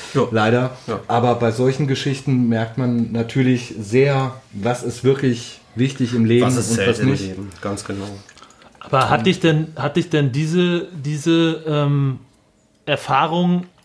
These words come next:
Speaker 3: wenn du sagst, okay, da, wir sind da selbstständig durchgeschlittert durch dieses ganze,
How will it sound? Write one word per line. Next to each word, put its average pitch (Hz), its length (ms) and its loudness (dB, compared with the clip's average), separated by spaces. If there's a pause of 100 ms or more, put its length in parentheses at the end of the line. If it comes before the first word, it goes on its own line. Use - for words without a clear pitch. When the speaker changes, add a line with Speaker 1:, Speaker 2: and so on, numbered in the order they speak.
(360)
Speaker 3:
wenn 151 220 0
du 139 80 2
sagst, 147 320 2
okay, 175 500 0 (280)
da, 143 160 0
wir 143 100 2
sind 156 160 0
da 147 100 4
selbstständig 151 640 0
durchgeschlittert 170 800 0
durch 156 140 -2
dieses 147 400 -4
ganze, 156 560 -2